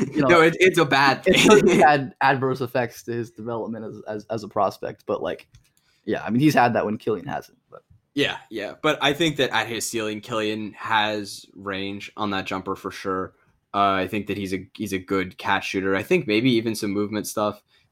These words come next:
Speaker 2: um, at Killian's ceiling. Uh, but yeah, I, I just think that he's at his ceiling. It's just a really, really, really good player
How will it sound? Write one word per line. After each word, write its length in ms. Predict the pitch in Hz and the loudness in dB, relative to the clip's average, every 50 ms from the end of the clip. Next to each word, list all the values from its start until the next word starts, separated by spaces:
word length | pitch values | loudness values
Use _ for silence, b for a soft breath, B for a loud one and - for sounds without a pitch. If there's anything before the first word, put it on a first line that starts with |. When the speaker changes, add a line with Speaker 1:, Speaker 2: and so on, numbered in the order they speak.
| _ _ - | _ _ -4
Speaker 2:
um, 500 | 104 104 101 101 95 95 98 98 95 - _ _ _ _ _ _ _ _ _ _ | -2 0 0 0 0 -2 -6 -8 -10 -12 _ _ _ _ _ _ _ _ _ _
at 160 | - 101 101 - | -8 -8 -6 -4
Killian's 320 | 107 101 95 95 95 101 | -2 -2 -2 -2 -4 -4
ceiling. 380 | - 101 98 95 95 95 101 - _ _ _ _ _ _ _ | -2 -2 -2 0 -2 -4 -8 -12 _ _ _ _ _ _ _
Uh, 300 | 107 101 98 95 92 92 | -4 0 2 2 2 0
but 180 | 87 101 113 - | 0 0 0 2
yeah, 140 | 139 131 110 | 2 2 4
I, 180 | 110 131 143 143 | 4 2 2 2
I 100 | - 160 | 2 2
just 140 | 165 160 - | 2 2 2
think 160 | - 139 123 | 2 0 0
that 100 | - 113 | 0 -4
he's 380 | 104 - 117 117 104 95 - - _ | -6 -4 -4 -4 -4 -4 -8 -10 _
at 160 | - 104 101 | -2 -2 -2
his 200 | 104 101 92 - | -2 -4 -6 -8
ceiling. 280 | - 104 101 95 92 90 | -8 -6 -6 -6 -6 -8
It's 140 | 82 78 - | -10 -12 -8
just 320 | - 110 92 - - _ _ | -6 -6 -6 -6 -8 _ _
a 60 | - 113 110 107 110 117 | -10 -8 -8 -10 -12 -6
really, 460 | 120 131 131 127 120 113 113 110 98 101 | 0 4 6 6 6 6 4 0 -2 -2
really, 400 | 104 107 107 101 98 92 92 _ _ _ 110 107 | -2 -2 0 0 0 -4 -6 _ _ _ -18 -12
really 340 | 107 107 104 95 101 98 - | -8 -6 -6 -4 -6 -8 -4
good 240 | - 101 98 95 - | -2 -4 -4 -4 -2
player 400 | - 101 95 92 95 87 - | -4 -2 0 0 -2 -2 -4